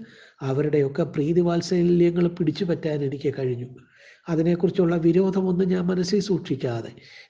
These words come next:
എനിക്കാണ് തെറ്റുപറ്റിയത്, അല്ലാതെ പൗലോസിനെ കുറ്റപ്പെടുത്തുന്നില്ല എന്നുള്ള നിലയിൽ പൗലോസിനെ സ്നേഹിച്ചും സേവിച്ചും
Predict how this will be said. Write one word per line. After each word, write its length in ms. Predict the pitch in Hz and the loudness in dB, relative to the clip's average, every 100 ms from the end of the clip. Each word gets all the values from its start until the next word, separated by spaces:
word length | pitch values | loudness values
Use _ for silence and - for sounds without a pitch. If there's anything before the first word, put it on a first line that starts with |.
| - | 0
എനിക്കാണ് 520 | 165 202 208 190 185 | 4 4 4 4 2
തെറ്റുപറ്റിയത്, 680 | 175 143 160 139 - 113 110 - _ _ - | 0 0 2 2 0 -6 -6 -16 _ _ -6
അല്ലാതെ 280 | 143 139 143 | -2 0 -2
പൗലോസിനെ 580 | 147 156 185 180 190 | -2 0 0 0 -2
കുറ്റപ്പെടുത്തുന്നില്ല 840 | 185 180 185 185 165 180 151 147 151 - - - | -2 -2 -2 -2 0 0 0 0 0 -4 -12 -6
എന്നുള്ള 400 | 160 143 139 131 | -2 0 2 2
നിലയിൽ 380 | 120 123 127 101 - - - _ - | 0 0 0 -2 -6 -20 -20 _ -8
പൗലോസിനെ 560 | 135 135 147 143 151 147 | -4 0 0 0 -2 -2
സ്നേഹിച്ചും 600 | 143 139 147 151 151 175 | -2 -2 0 0 2 0
സേവിച്ചും 640 | 175 139 160 175 185 226 | 2 2 2 2 0 -2